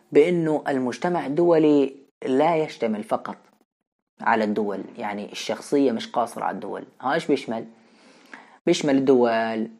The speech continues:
منظمات دولية، بيشمل، آه، الأقليات، بيشمل دولة دينية زي دولة الفاتيكان تعتبر ذات شخصية مستقلة،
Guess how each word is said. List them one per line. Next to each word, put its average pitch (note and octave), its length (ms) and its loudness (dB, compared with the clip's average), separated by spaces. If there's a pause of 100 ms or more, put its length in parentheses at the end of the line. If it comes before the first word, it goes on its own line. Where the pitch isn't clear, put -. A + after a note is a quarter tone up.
(520)
منظمات A2+ 520 0
دولية، A2+ 840 0 (580)
بيشمل، A2+ 680 -2
آه، G#2+ 500 -6 (640)
الأقليات، A2+ 1080 -2 (600)
بيشمل A2+ 640 -2 (1080)
دولة C3 580 4
دينية A#2 640 0
زي G#2+ 300 -4
دولة A2+ 360 -4
الفاتيكان A2 640 -6
تعتبر G#2+ 420 -4
ذات A2 220 -8
شخصية A2+ 420 -6
مستقلة، A2 640 -8